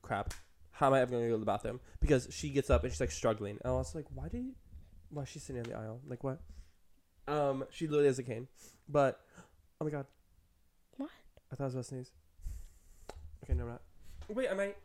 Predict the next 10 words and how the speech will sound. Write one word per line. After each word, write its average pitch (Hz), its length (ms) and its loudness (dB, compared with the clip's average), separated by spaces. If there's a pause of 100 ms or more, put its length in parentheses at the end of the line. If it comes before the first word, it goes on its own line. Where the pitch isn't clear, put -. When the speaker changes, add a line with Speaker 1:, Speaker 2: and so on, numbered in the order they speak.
(380)
Speaker 1:
<gasps> - 580 -18
I 254 140 4
am. 247 220 2 (4000)
Speaker 2:
Bless 311 300 -6
you. 247 220 -6 (1400)
Speaker 1:
Thank 127 200 -10
you. 170 140 -8 (920)
Speaker 2:
You - 80 2
look, 185 40 8
Speaker 1:
Um, 190 380 6